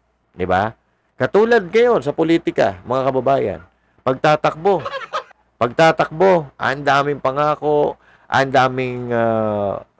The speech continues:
mga press release, ang daming mga pabango sa kanila na pinagsasabi. Katulad ng presidente ngayon, di ba?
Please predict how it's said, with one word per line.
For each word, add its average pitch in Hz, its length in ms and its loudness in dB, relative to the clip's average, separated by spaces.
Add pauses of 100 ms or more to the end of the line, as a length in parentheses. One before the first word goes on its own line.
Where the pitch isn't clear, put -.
(220)
mga 110 560 0
press 131 400 -4
release, 147 560 2
ang 127 160 -8
daming 117 400 -2
mga 110 320 -6 (160)
pabango 127 400 0
sa 127 80 -4
kanila 123 480 0
na 120 160 -2
pinagsasabi. 113 1040 -2 (480)
Katulad 330 240 4
ng 320 80 0
presidente 190 480 0
ngayon, 120 240 -2 (400)
di 131 80 -6
ba? 104 240 0